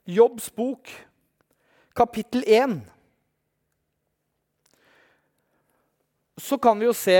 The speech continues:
hvordan Satan trekkes frem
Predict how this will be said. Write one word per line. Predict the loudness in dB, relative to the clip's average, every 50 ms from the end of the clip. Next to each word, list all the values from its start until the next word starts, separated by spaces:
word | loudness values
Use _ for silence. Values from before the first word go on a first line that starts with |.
| 4 4
hvordan | 2 -4 -2 2 4 4 4 2 0 -4 -10 -12 -16 -20 -20 -20 _ _ _ _ _ _ _ _ _ _ _ _ _ _ _ _ _ _ _ _ _ _ _ _ _ _ _ _ _ _ _ _ _ _ _ _ -14
Satan | -4 0 2 2 2 0 -2 -2 -2 -2 -2 -2 -10 -20 _ _ _ _ _ _ _ -6
trekkes | -6 -6 -6 -8 _ -10 -10 -10 -10 -6
frem | 0 0 0 2 0